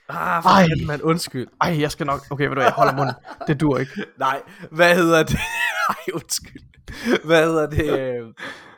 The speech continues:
Speaker 1: jeg, øh, ja, den her, det er Ubisoft Ghost Recon,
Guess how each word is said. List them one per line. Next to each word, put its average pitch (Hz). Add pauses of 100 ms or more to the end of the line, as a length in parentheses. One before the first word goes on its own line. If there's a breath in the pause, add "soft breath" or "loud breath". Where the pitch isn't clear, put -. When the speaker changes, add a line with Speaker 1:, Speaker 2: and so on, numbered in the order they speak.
(120)
Speaker 1:
jeg, 185
øh, 160 (140)
ja, 160
den 233
her, 220
det 233
er 220
Ubisoft 220
Ghost 208
Recon, 180